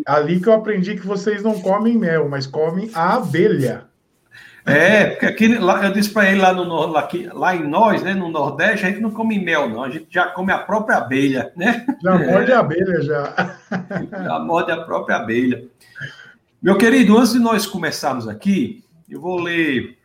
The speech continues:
Speaker 2: alguns comentários que tem aqui. E hoje as pessoas, viu, fiquem bem à vontade pra fazer perguntas. Eu mesmo tenho um cara de dúvida.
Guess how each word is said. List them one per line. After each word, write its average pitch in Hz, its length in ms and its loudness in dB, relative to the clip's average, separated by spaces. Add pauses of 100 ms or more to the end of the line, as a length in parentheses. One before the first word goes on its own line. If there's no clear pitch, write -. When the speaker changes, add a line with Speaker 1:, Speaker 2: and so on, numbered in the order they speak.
(560)
Speaker 2:
alguns 240 300 -6
comentários 139 640 -4
que 135 100 -18
tem 131 260 -8
aqui. 180 240 -8
E 190 260 -2
hoje 202 260 6
as 196 80 0
pessoas, - 420 -6
viu, 226 300 -6
fiquem - 320 -12
bem 175 140 -8
à 208 60 -2
vontade 170 360 -4
pra 185 100 -6
fazer 175 280 -6
perguntas. 165 680 -8
Eu 247 160 -8
mesmo 226 220 -6
tenho 240 140 -6
um 208 60 -4
cara 220 180 -2
de 196 80 0
dúvida. 196 420 -2